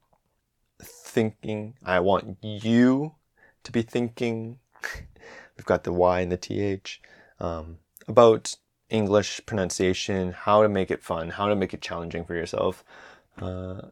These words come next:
and I hope that's helpful to you. If you like what I said today, it resonates with you, you want to do more of it,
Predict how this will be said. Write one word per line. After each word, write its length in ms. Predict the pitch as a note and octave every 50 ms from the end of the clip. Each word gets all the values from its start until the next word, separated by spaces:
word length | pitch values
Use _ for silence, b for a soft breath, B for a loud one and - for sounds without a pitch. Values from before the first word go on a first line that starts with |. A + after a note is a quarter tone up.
| _ -
and 640 | G#2+ G#2+ G2+ G2+ G2+ G#2 G#2 G2 F#2+ - - - - _ _ _ _ _ _ _ -
I 60 | -
hope 200 | A#2+ C3+ C3 -
that's 520 | - B2 A#2+ A2+ - - - - - - - - _ - - _ _ -
helpful 360 | - - B2 D3 - - -
to 140 | - - B1
you. 220 | B1 B1 C#2+ G2 - _ _ _ _ _ _ _ _ -
If 400 | - G2 G2 - - - - - b b b b b b b b b _ _ _ _
you 80 | - F#2+
like 260 | G#2 B2+ D3 D3+ -
what 280 | C#3+ C#3 C3+ - - - -
I 160 | - G#2+ A#2 A2+
said 240 | - - B2 A2+
today, 720 | A2+ G#2+ - A#2 A2+ A2+ A2+ A2+ A2+ A2 G#2 G#2 G2+ F#2+
it 80 | F#2 F#2
resonates 420 | G#2+ A2+ G#2+ G#2+ A2 A2 G2+ -
with 180 | G#2 G2 - -
you, 540 | F#2+ F#2 F#2 F2+ F2+ F2+ F2+ F#2 F2+ E2+ E2+
you 140 | - E2 F2
want 260 | - F#2+ G2+ A2 A2
to 60 | G2+
do 180 | F#2+ F#2+ G2 G2
more 480 | G2 F#2 F#2 F#2 F#2 F#2 F#2 F#2 F2+ F2+
of 120 | F2 F#2+
it, 260 | F#2 F#2 F#2 - -